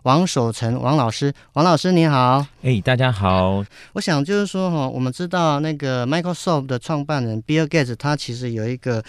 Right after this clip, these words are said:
Speaker 1: 创投公司哈，那他的投资基金其中一个瑞典的开发公司哈，其实在三年前好像也相中了我们的台湾花莲，
Speaker 2: 对，
Speaker 1: 作为这个亚洲这个地热发电开发地点哦。
Speaker 2: 嗯。
Speaker 1: 所以其实似乎好像也看到，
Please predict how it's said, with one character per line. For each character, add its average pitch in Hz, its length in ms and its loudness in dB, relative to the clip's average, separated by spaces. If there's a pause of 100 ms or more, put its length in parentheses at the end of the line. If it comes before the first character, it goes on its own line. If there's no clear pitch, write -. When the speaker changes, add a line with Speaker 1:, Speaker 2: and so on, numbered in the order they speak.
(240)
Speaker 1:
创 160 260 0
投 113 200 -4
公 139 280 4
司 139 260 -2
哈， 120 220 0
那 170 100 4
他 185 160 0
的 185 80 2
投 151 160 0
资 175 160 -2
基 175 240 -2
金 165 240 2
其 147 220 -2
中 160 240 0
一 131 100 -4
个 120 240 -2
瑞 156 220 2
典 110 240 -4
的 110 100 -6
开 135 240 -6
发 135 180 -2
公 131 240 -4
司 127 240 -6
哈， 104 80 -4
其 - 160 -10
实 123 160 -8 (280)
在 139 240 0
三 170 220 4
年 151 180 4
前 120 180 -4
好 110 120 -6
像 147 240 -2
也 110 80 -2
相 143 320 2
中 147 180 2
了 113 140 -2
我 113 80 -8
们 107 220 -6
的 113 120 -10
台 110 200 -6
湾 127 220 -2 (100)
花 135 320 2
莲， 95 180 -8 (260)
Speaker 2:
对， 98 140 -4
Speaker 1:
作 175 240 2
为 131 140 2
这 160 100 -4
个 139 140 -2
亚 113 200 0
洲 143 220 -4
这 143 100 -6
个 123 160 -4
地 147 200 -4
热 139 180 0
发 135 240 -2
电 127 260 -2
开 135 220 0
发 135 220 -2
地 143 200 -2
点 95 240 -10
哦。 95 120 -14 (120)
Speaker 2:
嗯。 113 120 -2
Speaker 1:
所 170 120 4
以 196 60 4
其 160 180 -4
实 143 240 -2
似 175 220 -4
乎 175 80 -2
好 113 160 -4
像 160 160 -2
也 123 100 0
看 143 320 -2
到， 135 200 -2